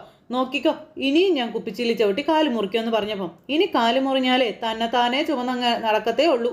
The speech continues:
എന്നും പറഞ്ഞ് നമ്മുടെ ആര്യൻ പറഞ്ഞു. "എൻ്റെ കാല് മുറിഞ്ഞത് കാരണം ആര്യനും കുറേ കാര്യങ്ങളൊക്കെ പഠിച്ചില്ലേ, വീട്ടു ജോലിയും അതുപോലെ പാചകമൊക്കെ പെർഫെക്റ്റ് ആയില്ലേ? അല്ല, നീ ഇന്ന് കോളേജിൽ പോകുന്നില്ലല്ലോ, അതുകൊണ്ട് തന്നെ ഇവിടെ ഇരുന്ന് നന്നായിട്ട് പഠിച്ചോളാൻ പറഞ്ഞു. എന്തെങ്കിലും ആവശ്യമുണ്ടെങ്കിൽ എന്നെ വിളിച്ചോളണം, പിന്നെ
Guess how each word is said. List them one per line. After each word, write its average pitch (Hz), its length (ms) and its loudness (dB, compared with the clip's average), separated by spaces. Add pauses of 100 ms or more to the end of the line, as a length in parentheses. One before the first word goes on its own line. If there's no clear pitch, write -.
എന്നും 247 220 -4
പറഞ്ഞ് 226 260 -2 (540)
നമ്മുടെ 320 200 4
ആര്യൻ 262 260 0
പറഞ്ഞു. 185 300 -2
"എൻ്റെ 190 180 0
കാല് 220 320 -2
മുറിഞ്ഞത് 277 360 0
കാരണം 277 360 2 (340)
ആര്യനും 320 480 4
കുറേ 330 200 2
കാര്യങ്ങളൊക്കെ 294 500 -2
പഠിച്ചില്ലേ, 262 440 0 (360)
വീട്ടു 247 260 2
ജോലിയും 214 580 4 (260)
അതുപോലെ 208 280 2
പാചകമൊക്കെ 247 500 0
പെർഫെക്റ്റ് 320 440 0
ആയില്ലേ? 262 300 2 (460)
അല്ല, 214 140 -4
നീ 240 100 0
ഇന്ന് 285 120 0
കോളേജിൽ 269 280 0
പോകുന്നില്ലല്ലോ, 262 500 0 (280)
അതുകൊണ്ട് 277 320 2
തന്നെ 240 200 2
ഇവിടെ 247 240 2
ഇരുന്ന് 247 200 0
നന്നായിട്ട് 240 400 -4
പഠിച്ചോളാൻ 262 500 0
പറഞ്ഞു. 196 260 -2 (120)
എന്തെങ്കിലും 233 320 0
ആവശ്യമുണ്ടെങ്കിൽ 220 580 0
എന്നെ 202 120 -2
വിളിച്ചോളണം, 190 520 0 (400)
പിന്നെ 226 280 2